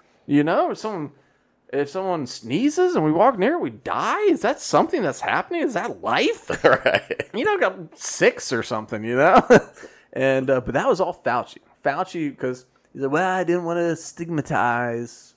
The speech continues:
Speaker 1: any groups," you know? It's like, right, but science-wise,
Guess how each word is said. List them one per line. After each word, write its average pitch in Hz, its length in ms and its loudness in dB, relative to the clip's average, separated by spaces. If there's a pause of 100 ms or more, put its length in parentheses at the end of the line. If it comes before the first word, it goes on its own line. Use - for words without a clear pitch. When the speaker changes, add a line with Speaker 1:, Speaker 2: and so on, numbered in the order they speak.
Speaker 1:
any 127 220 -6
groups," 123 560 0
you 113 80 -6
know? 113 280 -6 (320)
It's 131 160 -8
like, 151 260 0
right, 135 380 4
but 110 200 -6 (600)
science-wise, 175 1300 -2